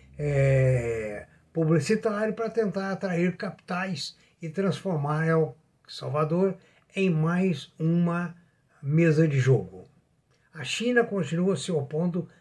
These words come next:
veementemente a, às criptomoedas. As ações da Vivara são recomendadas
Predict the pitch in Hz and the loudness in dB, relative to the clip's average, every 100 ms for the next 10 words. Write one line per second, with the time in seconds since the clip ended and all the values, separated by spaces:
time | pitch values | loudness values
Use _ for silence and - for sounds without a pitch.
0 | _ _ - 131 185 202 170 165 165 131 | _ _ -4 4 6 6 4 4 2 -2
1 | 135 131 160 - 180 - 147 147 160 - | -2 0 -2 -4 -10 -10 -10 -8 -10 -14
2 | _ _ _ _ _ 131 135 - - - | _ _ _ _ _ -10 -8 -8 -10 -6
3 | 143 131 147 131 113 90 85 92 - - | -6 -4 -4 -2 -2 -4 -6 -10 -14 -20
4 | _ _ _ _ _ 160 160 202 - 240 | _ _ _ _ _ -4 -2 -2 2 4
5 | 208 202 165 180 139 190 196 156 - 180 | 4 4 4 4 4 0 0 -4 -4 -2
6 | 175 160 160 160 156 147 175 190 127 131 | 2 2 2 0 2 2 0 -2 -2 -6
7 | 123 | -8